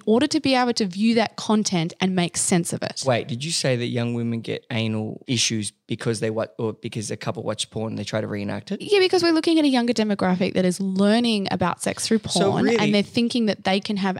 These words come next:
Speaker 1: anal sex just like they do on porn. And I have been behind the scenes with this, not
Speaker 2: Yeah.
Speaker 1: like too behind the scenes, but
Speaker 2: Yeah.
Speaker 1: there is a lot of prep that goes into an anal scene.
Speaker 2: There's thirty million people every second watching porn. That's just
Speaker 1: Imagine
Speaker 2: one of
Speaker 1: how
Speaker 2: the
Speaker 1: many
Speaker 2: facts I've written
Speaker 1: anal
Speaker 2: down.
Speaker 1: sex scenes that is
Speaker 2: Yeah,
Speaker 1: to watch.
Speaker 2: at least twenty-eight, mi-,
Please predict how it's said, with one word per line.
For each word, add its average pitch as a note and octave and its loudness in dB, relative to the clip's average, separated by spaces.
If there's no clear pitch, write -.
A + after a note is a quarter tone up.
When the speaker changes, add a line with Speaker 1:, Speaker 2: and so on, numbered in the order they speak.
Speaker 1:
anal F#3+ -2
sex - -4
just G#3 2
like A#3+ 2
they B3 4
do A#3+ 2
on B3 2
porn. F3+ -2
And F3+ 0
I F#3 2
have F3 -2
been G3+ 4
behind F#3 2
the F3+ 0
scenes F3+ 0
with F#3 -6
this, - -6
not F#3+ 2
Speaker 2:
Yeah. - -6
Speaker 1:
like F3+ -6
too - -10
behind F3 -8
the - -6
scenes, F#3+ -4
but - 0
Speaker 2:
Yeah. - -10
Speaker 1:
there B3+ 6
is A3 6
a G3+ 4
lot G3 4
of F3 0
prep - -2
that - -4
goes E3+ 2
into E3+ 0
an F3 0
anal E3 2
scene. A2+ -2
Speaker 2:
There's A#2 -2
thirty C#3 -2
million A#2 -2
people A#2 -6
every A#2+ -6
second G#2+ -8
watching A2 -10
porn. - -10
That's - -6
just B3 -2
Speaker 1:
Imagine D#4 2
Speaker 2:
one - 0
of - 0
Speaker 1:
how D4 2
Speaker 2:
the A#3+ 0
Speaker 1:
many F3+ 2
Speaker 2:
facts - -6
I've - -4
written E3+ 0
Speaker 1:
anal F3+ -2
Speaker 2:
down. - -6
Speaker 1:
sex - -6
scenes F3 -6
that - -8
is G#2 -6
Speaker 2:
Yeah, D#3+ -2
Speaker 1:
to - -8
watch. - -6
Speaker 2:
at C3 -2
least E3+ -2
twenty-eight, A2+ -6
mi-, F#2 -14